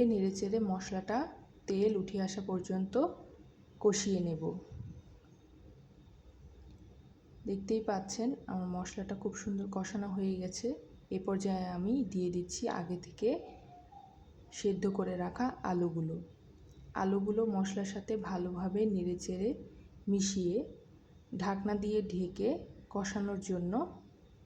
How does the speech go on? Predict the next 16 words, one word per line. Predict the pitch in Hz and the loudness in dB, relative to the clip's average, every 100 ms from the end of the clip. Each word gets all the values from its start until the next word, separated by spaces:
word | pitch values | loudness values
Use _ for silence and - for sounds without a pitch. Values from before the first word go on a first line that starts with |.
| - | -4
অপেক্ষা | 190 202 196 202 | 0 0 0 -4
করব। | 190 165 156 160 170 - - - - - - - - - - - - - - - - - - - - - - - - - - - - - - - - - - - - | -2 -2 -2 -4 -6 -8 -18 -20 -20 -20 -20 -20 -20 -20 -20 -20 -20 -20 -20 -20 -20 -20 -20 -20 -20 -20 -20 -20 -18 -18 -20 -20 -20 -18 -20 -20 -20 -20 -20 -20 -2
প্রিয় | 233 233 254 | 2 4 6
দর্শক, | 190 165 - - 160 - - - - - | 4 2 -2 -4 -6 -6 -16 -20 -20 -6
আপনারা | 202 196 220 233 | -4 0 2 2
যদি | 233 240 247 | 2 2 4
আমার | 247 247 | 6 4
চ্যানেলে | 247 208 202 190 196 262 - | 4 0 0 0 0 -2 -2
নতুন | 202 202 240 240 | 0 4 6 6
হয়ে | 202 175 | 4 0
থাকেন, | - 185 - 214 - - - - - - | -2 -6 -2 -2 -2 -8 -20 -20 -16 -6
তাহলে | 180 170 170 - | -2 0 0 0
অবশ্যই | 175 208 - 247 | 2 0 2 2
আমার | 226 190 190 | 2 2 0
চ্যানেলটি | 185 170 170 160 202 302 - - - - | 0 0 -2 -2 0 0 -2 -16 -16 -6
সাবস্ক্রাইব | - 202 196 - 214 | -2 0 0 0 0